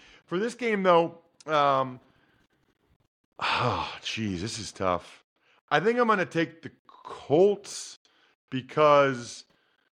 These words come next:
I just don't know that Browning can play that well again. That was on a Monday night, short week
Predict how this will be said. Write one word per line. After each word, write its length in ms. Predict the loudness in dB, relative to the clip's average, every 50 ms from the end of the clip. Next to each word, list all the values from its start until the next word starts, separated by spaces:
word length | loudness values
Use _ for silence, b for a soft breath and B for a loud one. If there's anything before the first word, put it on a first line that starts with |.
| _ _ _ _ _
I 120 | -2 -2
just 180 | -2 -2 -4 -4
don't 160 | -4 -4 -2
know 100 | -2 -2
that 160 | -2 -2 -2
Browning 380 | 0 0 2 2 2 0 -4 -6
can 160 | -8 -10 -12
play 300 | -8 -4 -2 -2 -2 -2
that 360 | -2 -2 -2 -2 -2 -2 -4
well 260 | -4 -2 -2 0 -2 -2
again. 520 | -4 -4 -4 -4 -4 -6 -8 -10 -12 -16 _ _ _ _ _ _ _ _ _ _ _ -2
That 240 | 0 0 0 0
was 180 | -2 -4 -2 0
on 200 | 0 2 2 2
a 160 | 0 -2 -2
Monday 520 | -4 -4 0 0 0 0 0 -2 -4 -6 -4
night, 560 | -2 0 2 2 2 0 -4 -10 -16 -20 -20 _ _
short 600 | -14 -12 -12 -10 -4 0 2 2 2 2 0 -4
week 460 | -4 -2 -2 -2 -4 -6 -12 -20 -20